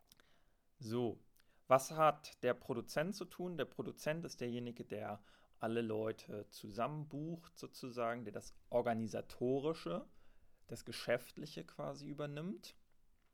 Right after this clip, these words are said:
auch das Budget verwaltet, die Leute letztendlich bucht. Manchmal gibt es eben,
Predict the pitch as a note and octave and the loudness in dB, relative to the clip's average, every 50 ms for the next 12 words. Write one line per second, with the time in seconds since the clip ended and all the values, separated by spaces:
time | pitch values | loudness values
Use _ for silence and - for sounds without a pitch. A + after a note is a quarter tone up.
0 | - _ - - - - A#2+ A2 G#2+ - - A2 - - - G#2+ - - - B2+ | -20 _ -20 -16 -4 2 2 2 2 2 -4 -8 -8 -6 -10 -10 -8 -4 0 2
1 | C3+ D3 D3+ D3+ - D#3 C3+ A2 A#2+ B2 A#2+ A#2+ B2 B2 - - A#2+ A#2 B2 - | 2 2 2 0 0 -2 0 4 4 4 4 4 2 0 -4 -4 -4 -4 -4 -6
2 | - - - - - - - - - - - - - A2 A2 A#2 - - - - | -12 -16 -16 -12 -10 -10 -8 -6 -6 -8 -8 -8 -10 -10 -10 -12 -14 -18 -20 -20
3 | - - - _ _ - - - - - - - - - - - - - - - | -20 -20 -20 _ _ -14 -14 -14 -12 -10 -10 -10 -10 -10 -10 -12 -14 -16 -12 -6
4 | - D#3+ F3 F#3+ F3 - - - - - - A2 A2+ A2 - - A2+ G#2+ A#2 A2 | -2 -2 0 -2 -2 -6 -14 -16 -14 -10 -8 -8 -8 -8 -6 -8 -8 -6 -8 -10
5 | A2+ - - - - G#2 - - A2+ - G#2+ G#2 | -10 -10 -12 -12 -12 -10 -8 -8 -8 -8 -10 -12